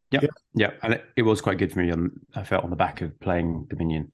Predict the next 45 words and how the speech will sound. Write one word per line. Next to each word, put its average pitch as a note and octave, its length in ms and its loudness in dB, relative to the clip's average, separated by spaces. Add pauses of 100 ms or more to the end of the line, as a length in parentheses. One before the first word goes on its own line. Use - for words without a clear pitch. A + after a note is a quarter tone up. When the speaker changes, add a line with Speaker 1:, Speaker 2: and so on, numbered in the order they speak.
(540)
Speaker 1:
uh, E2+ 180 0
a D#2+ 40 -6
couple E2 220 -4
of E2+ 40 2
weeks - 240 -4
ago, D#2+ 180 -2
the, E2 280 -8
the - 80 -8
vague E2+ 300 -2
bits - 220 -4
I F2 60 -6
can E2 140 -6
remember D#2+ 220 -2
from E2 180 -6
that - 140 -4
game D#2+ 220 -4
clearly. D#2+ 380 -4 (180)
Um, E2 400 -2
the, E2+ 300 0 (440)
to - 80 -2
play G2 200 2
another F#2 340 2
deck - 300 -2
builder E2+ 340 0
that D#2+ 220 -2 (240)
was F2 680 0 (440)
unlike F2+ 320 4
that G#2+ 180 2
game, E2 320 0
just - 280 -6 (440)
wasn't - 200 -8
just - 120 -10
cards. F#2+ 440 2
We F2 80 2
were E2+ 60 2
actually D#2 200 -4
doing F2 240 2
something D#2+ 340 -4
with D#2+ 140 -2
it E2 80 -2
more E2 320 0
like D#2 240 -4
you've D#2+ 100 -14
seen E2 240 -2
deck, - 180 -8